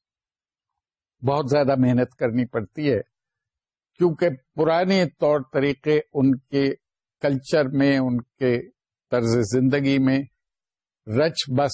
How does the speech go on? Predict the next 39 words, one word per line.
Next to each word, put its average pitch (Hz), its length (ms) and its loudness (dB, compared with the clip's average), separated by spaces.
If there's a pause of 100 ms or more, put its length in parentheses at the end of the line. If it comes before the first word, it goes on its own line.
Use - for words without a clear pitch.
(100)
چکے 139 280 -2
ہوتے 127 320 0
ہیں، 160 100 2
جس 143 220 -2
کو 165 120 0
ہم 139 160 -2
یہ 139 140 0
کہتے 127 340 -2
ہیں 139 100 2
کہ 143 80 -4
ان 135 180 0
کے 139 200 -8
خون 156 400 -2
میں 135 140 0
شامل 117 420 -4
ہو 98 160 -10
چکے 87 300 -10
ہوتے 82 280 -16
ہیں۔ - 80 -20 (1600)
تو 135 100 0
اگر 156 200 0
آپ 151 300 -2
کوئی 151 360 2
نیا 135 320 2 (140)
طریقہ 143 440 0
انہیں 127 300 -2
بتائیں 127 460 0
گے 110 140 -2
تو - 540 -14
اس - 160 -8
کو 151 180 0 (120)
ایکسپٹ - 500 -8
کرنے 120 400 -4
میں، 113 220 -6 (720)
اس - 140 -10
کو 151 160 -2
تسلیم 165 520 0
کرنے 135 400 0
میں 120 180 -4